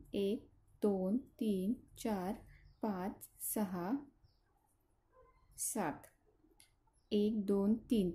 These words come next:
तिसऱ्या चेनवर इथे एक स्लिप स्टिच करायचा आहे. ती स्लिप स्टिच केल्यानंतर पुन्हा तीन चेन,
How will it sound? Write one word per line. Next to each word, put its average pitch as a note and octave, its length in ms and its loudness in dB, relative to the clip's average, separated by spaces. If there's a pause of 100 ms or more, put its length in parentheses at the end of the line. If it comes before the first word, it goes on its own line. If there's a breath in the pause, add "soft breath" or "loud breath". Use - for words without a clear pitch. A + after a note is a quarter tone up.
तिसऱ्या A#3 460 4
चेनवर A3 400 8
इथे G#3+ 500 2 (760)
एक B3 180 -4
स्लिप G#3+ 300 4
स्टिच A3 360 0
करायचा F3 460 0
आहे. F#3 260 -6
ती - 440 -2 (960 loud breath)
स्लिप G#3+ 240 0
स्टिच - 320 -2
केल्यानंतर G#3+ 560 4
पुन्हा A3 320 6
तीन A3 300 6
चेन, F3+ 340 0